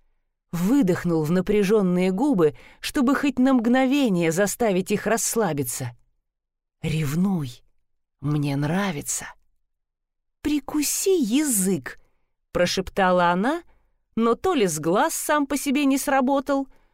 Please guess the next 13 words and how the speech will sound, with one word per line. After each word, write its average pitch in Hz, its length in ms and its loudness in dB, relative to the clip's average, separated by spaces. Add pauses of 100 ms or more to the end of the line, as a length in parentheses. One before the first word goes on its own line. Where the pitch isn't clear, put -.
(340)
то 415 140 2
ли 320 160 2
Варна 330 640 2
и - 20 0
не 302 140 0
хотела 294 520 0
меня 202 360 2
им 202 140 0
награждать. 202 760 -2 (1300)
«Поехали 196 720 2
с 156 120 -2
нами, 165 360 2
ведунка!» 175 800 2